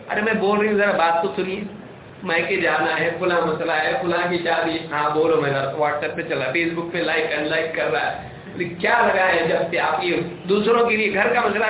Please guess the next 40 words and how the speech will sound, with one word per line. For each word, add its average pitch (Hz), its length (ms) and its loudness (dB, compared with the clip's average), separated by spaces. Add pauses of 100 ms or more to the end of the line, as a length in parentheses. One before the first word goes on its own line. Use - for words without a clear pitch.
چھوڑ 214 220 2
کے 214 80 0
آپ 214 200 2
دوسروں 254 320 2
کے 240 80 2
اس 233 100 2
میں 240 160 2
پڑے 233 200 4
ہوئے 226 160 4
ہیں؟ 226 80 -2 (220)
ارے 226 120 2 (220)
بولو، 302 300 6
میں 262 160 4
سن 277 140 2
رہا 262 180 4
ہوں، - 380 0
ارے 208 160 2 (220)
بند - 240 2
کرو۔" 220 320 0 (200)
اٹھا 156 320 -6
کے 190 80 -10 (320)
پھینک 139 280 -4
دے، 104 140 -8
کبھی 190 160 -2
بیوی 196 260 0
اٹھا 190 260 2
کے 180 80 -2
پھینک 123 200 -4
دیتی 110 220 -10
ہے۔ - 260 -18 (1200)
میں 170 120 -2
بات 220 320 0
کر 220 60 0
رہی 226 140 2
ہوں، 226 100 2
آپ 240 140 -2 (520)
اٹھا - 280 -8
کے 208 60 -6 (120)
پھینک - 280 -4
دیا، - 160 -12